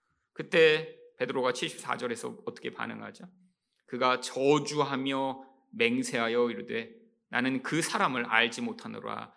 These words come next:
하니 곧 닭이 울더라. 여러분, 이게 한 네다섯 시간도 지나기 전에 일어난 일입니다. 아, 내 생명을 바치겠다고,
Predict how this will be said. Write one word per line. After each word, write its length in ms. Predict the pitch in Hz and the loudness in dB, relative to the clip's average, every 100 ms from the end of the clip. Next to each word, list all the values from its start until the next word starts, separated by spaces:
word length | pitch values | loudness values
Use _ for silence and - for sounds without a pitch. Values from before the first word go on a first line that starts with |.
| - | -20
하니 400 | - - 104 - _ _ | -16 -14 -14 -18 _ _
곧 360 | - 117 - | -10 -10 -12
닭이 280 | - 107 110 | -14 -14 -12
울더라. 500 | 104 101 - - _ _ _ _ _ _ _ _ _ - _ | -16 -16 -20 -20 _ _ _ _ _ _ _ _ _ -20 _
여러분, 180 | 175 285 | -4 -2
이게 600 | 302 165 240 151 - - - _ | 2 4 4 2 -4 -16 -20 _
한 140 | - - | -6 -2
네다섯 340 | 185 220 269 | 2 2 4
시간도 300 | - 240 190 | 0 0 -2
지나기 360 | - 131 131 123 | -4 -4 -4 -6
전에 240 | 113 110 | -10 -10
일어난 360 | 107 107 107 - | -10 -12 -14 -18
일입니다. 440 | - 120 123 _ _ _ _ _ _ _ _ _ - | -20 -20 -20 _ _ _ _ _ _ _ _ _ 0
아, 100 | 277 | 4
내 120 | 254 | 6
생명을 480 | - 415 370 381 370 | 6 4 6 6 8
바치겠다고, 880 | 302 - 233 - 147 120 120 123 120 | 8 8 4 4 2 -2 -8 -8 -12